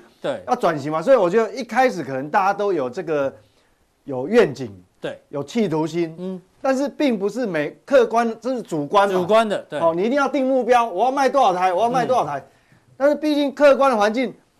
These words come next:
Speaker 2: 市场的总需求量就是这么多。
Speaker 1: 不会每一家都成功。嗯。
Speaker 2: 对，没有客观的环-，
Speaker 1: 嗯。
Speaker 2: 客观条件当然就没有办法每个都成功嘛，
Speaker 1: 对啊。
Speaker 2: 就是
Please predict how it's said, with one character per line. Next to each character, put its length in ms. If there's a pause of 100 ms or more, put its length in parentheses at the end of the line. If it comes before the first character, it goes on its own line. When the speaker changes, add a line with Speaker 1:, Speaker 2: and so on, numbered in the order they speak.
(320)
Speaker 2:
市 340
场 180
的 100
总 240
需 240
求 200
量 260
就 140
是 120
这 120
么 100
多。 320 (280)
Speaker 1:
不 120
会 160
每 260
一 100
家 280
都 160
成 200
功。 300 (140)
嗯。 80
Speaker 2:
对， 400
没 100
有 80
客 300
观 120
的 80
环-， 160
Speaker 1:
嗯。 80
Speaker 2:
客 180
观 180
条 120
件 180
当 120
然 80
就 100
没 140
有 100
办 220
法 260 (340)
每 220
个 120
都 120
成 240
功 200
嘛， 80
Speaker 1:
对 80
啊。 20
Speaker 2:
就 100
是 240